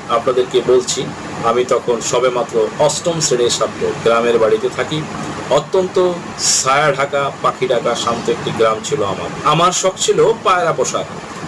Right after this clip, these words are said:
That means যাকে আমরা কবুতর বলে থাকি। প্রথমে দুটি সাদা ধবধবে কবুতর কিনে বাড়িতে আনি, আমাদের বাড়ি থেকে প্রায় তিন কিলোমিটার দূরে একজনের বাড়িতে।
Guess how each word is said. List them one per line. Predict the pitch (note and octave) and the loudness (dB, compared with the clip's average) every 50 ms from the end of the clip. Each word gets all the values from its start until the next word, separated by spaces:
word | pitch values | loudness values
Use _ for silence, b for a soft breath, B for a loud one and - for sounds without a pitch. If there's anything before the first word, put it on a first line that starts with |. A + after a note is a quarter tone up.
| - | 0
That | C#3 C#3 - - | 0 0 0 0
means | F#3 E3 E3+ - - - - - - | -2 -2 -2 -2 -6 -6 -4 0 0
যাকে | - - - D#3+ D3+ D3 | 0 2 2 0 2 2
আমরা | C#3 C3+ C#3 C3 B2+ B2 - - - - - - | 2 4 4 4 4 2 0 -6 -12 -8 -2 2
কবুতর | C3 B2+ B2 B2+ C3 B2 A2+ A2 | 2 2 4 4 4 2 4 4
বলে | A2+ A2+ - - | 2 0 0 -2
থাকি। | C3 C3 - - - - - - - - - - | -4 -8 -8 -10 -10 -10 -10 -10 -8 -4 2 2
প্রথমে | D#3 D3+ D#3 E3+ E3+ E3+ E3 D#3+ D#3+ D#3 - - - - | 2 2 2 0 0 2 2 0 0 -4 -6 -10 -6 -2
দুটি | C#3+ C#3+ C#3 D3+ D3 D3 C#3+ - | 0 0 2 2 2 2 2 0
সাদা | - - - - B2+ B2 C3+ C3 B2+ A#2+ | -2 -2 0 0 2 2 2 2 2 2
ধবধবে | C3 C#3 C3 C3 B2+ B2 B2 - - | 0 -2 0 2 2 2 2 2 2
কবুতর | A#2 A#2 A2 - A#2 G#2+ - - | -2 0 2 2 2 2 0 -2
কিনে | A#2 A2+ A2 G#2+ G2+ - - - - | -2 -2 0 -2 -2 -4 -8 -6 -2
বাড়িতে | - G#2 G#2+ G#2+ G#2+ A#2+ A2+ A2 | 0 2 2 2 2 2 2 2
আনি, | B2 D#3 - - - - - - - | 2 0 -4 -4 -8 -12 -8 -4 -2
আমাদের | A2 A#2+ B2 A#2 A#2+ A#2 A2+ A2 - - - - - - - - | 0 2 2 4 4 4 4 4 2 -6 -12 -12 -12 -8 -2 0
বাড়ি | B2 A#2 C3 D3+ D3 | 0 2 2 0 -2
থেকে | D#3 F3 F#3 D#3 - | -4 -6 -4 -2 0
প্রায় | - C3+ B2+ A#2 G#2+ - - - - - - - - - D3+ | 0 0 2 0 -2 -4 -6 -14 -14 -14 -12 -12 -10 -4 0
তিন | F3 G3 G#3+ A3 A3+ A3 A3 | 2 4 4 4 0 -2 0
কিলোমিটার | G#3+ F#3+ F3 D#3+ D3+ C#3+ D3 C#3+ C3 B2 A2+ - - - - - - A#2 A#2+ | 2 2 4 4 2 4 4 4 4 4 0 -4 -10 -14 -12 -12 -6 0 2
দূরে | C3+ C3+ C3+ B2+ B2 | 4 6 6 6 4
একজনের | A#2+ A2+ A#2 A#2+ A2+ A2 G#2+ G2 F#2+ | 2 2 0 0 2 2 2 2 2
বাড়িতে। | G2+ G2+ G#2 F#2+ - F#2+ | 2 2 2 2 0 -2